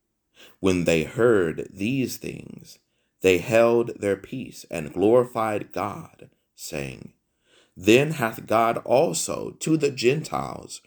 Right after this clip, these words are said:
granted repentance unto life." Now they which were scattered abroad upon the persecution that arose about Stephen, excuse me,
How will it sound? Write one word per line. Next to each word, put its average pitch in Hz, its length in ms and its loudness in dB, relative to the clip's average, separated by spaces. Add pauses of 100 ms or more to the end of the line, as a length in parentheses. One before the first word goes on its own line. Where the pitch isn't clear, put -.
(300)
granted 120 580 2
repentance 95 920 -4
unto 113 420 -2
life." - 540 -6 (1040)
Now 95 420 2
they 110 420 2
which 101 380 -4
were 78 140 -4
scattered 117 580 -2
abroad 85 760 -2
upon 90 440 0
the 80 80 -4
persecution 82 1120 -8 (340)
that 85 260 0
arose 90 720 2
about 85 420 -4
Stephen, - 840 -6
excuse - 360 0
me, - 180 -18